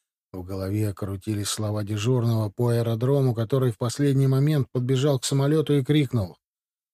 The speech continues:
«Полста первый не долетел до точки.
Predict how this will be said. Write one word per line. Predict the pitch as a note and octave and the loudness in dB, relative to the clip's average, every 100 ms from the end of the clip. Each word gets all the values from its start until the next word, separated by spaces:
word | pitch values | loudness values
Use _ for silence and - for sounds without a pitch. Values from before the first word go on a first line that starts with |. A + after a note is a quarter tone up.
| _ _ | _ _
«Полста | G2 A2 C3+ C3+ | -10 -6 -2 -2
первый | F#3 G3+ F3 G2 - _ | 2 2 2 0 -6 _
не | A2+ | -2
долетел | C3 C#3+ D3 F3+ E3+ | 0 0 0 0 2
до | D3+ | 0
точки. | C#3 D#3 B2+ - E2 | 2 0 0 -8 -18